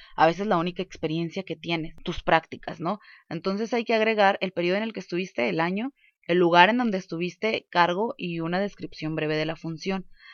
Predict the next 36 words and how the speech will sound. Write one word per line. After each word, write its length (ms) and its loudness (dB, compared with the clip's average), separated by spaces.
Un 160 0
tip 200 -2
que 80 -6
me 120 2
daba 260 6
una 180 -2
prima 260 -4
que 120 -8
es, 120 -12
este, 500 -6
coordinadora 640 -2
de 100 0
recursos 460 -12
humanos 300 -4
de 80 -10
una 80 -8
empresa, 440 -8
decía 240 -4
que, 100 -2
pues 180 -2
sí, 120 2
hay 100 2
que 100 -4
poner 260 4
brevemente 520 2
la, 380 -2
la 220 -8
descripción. 640 -4
Ya 540 4
pasando 420 -2
al 100 -2
siguiente 360 -2
nivel 380 2
en 120 0
la 60 0
entrevista, 600 -6